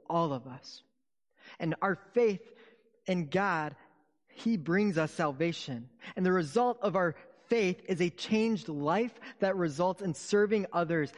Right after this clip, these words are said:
and then we don't copy the world that is around us. But instead,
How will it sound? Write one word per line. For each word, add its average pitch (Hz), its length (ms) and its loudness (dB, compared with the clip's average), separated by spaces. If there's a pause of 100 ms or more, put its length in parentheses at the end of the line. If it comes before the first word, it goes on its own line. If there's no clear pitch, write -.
(100)
and 160 180 0
then 180 140 2
we 165 80 -2
don't 165 340 -2
copy 185 440 -2
the 143 100 0
world 139 420 -2 (120)
that 147 120 -2
is 135 120 -2
around 131 400 -2
us. - 360 -16 (760)
But 170 120 -2
instead, 165 720 -2